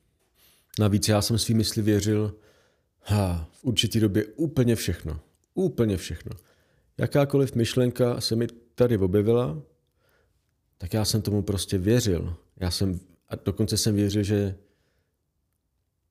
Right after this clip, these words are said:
to, co moje mysl vidí, když se na mě dívá, tak jsem opravdu jako já.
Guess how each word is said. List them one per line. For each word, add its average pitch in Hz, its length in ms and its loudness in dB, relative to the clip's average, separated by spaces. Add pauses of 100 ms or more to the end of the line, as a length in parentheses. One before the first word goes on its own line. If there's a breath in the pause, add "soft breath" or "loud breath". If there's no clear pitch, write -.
(1800)
to, 107 460 2 (1300)
co - 160 -4
moje 123 240 4
mysl 123 340 2
vidí, 104 240 2
když 104 180 0
se 113 100 -2
na 110 80 2
mě 120 140 2
dívá, 95 420 -2
tak 92 160 -6
jsem 101 200 -2
opravdu 104 400 0
jako 107 200 0
já. 101 400 0